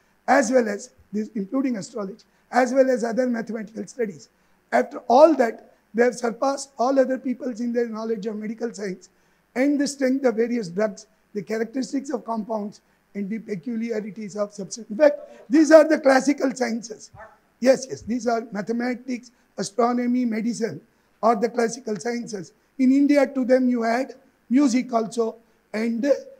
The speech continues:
languages also. The study of languages was a study, was a scientific study, it was an empirical study and a theoretical study. Music is included in the great, uh, sciences of the West also, Greeks also. Okay, around the time when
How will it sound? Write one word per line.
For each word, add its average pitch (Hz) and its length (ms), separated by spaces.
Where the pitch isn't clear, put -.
languages 240 640
also. 196 240
The 185 100
study 233 300
of 247 160
languages 226 560
was 208 200
a 220 100
study, 214 380
was 208 180
a 214 80
scientific 269 480
study, 180 300
it 196 80
was 208 120
an 214 100
empirical 247 520
study 214 340
and 226 140
a 226 60
theoretical 226 540
study. 170 340
Music 320 380
is 285 180
included 262 480
in 220 160
the 196 240
great, 233 340
uh, 196 120
sciences 208 500
of 196 120
the 220 100
West 254 260
also, 170 240
Greeks 185 340
also. - 260
Okay, - 220
around 320 400
the 339 100
time 294 500
when 247 320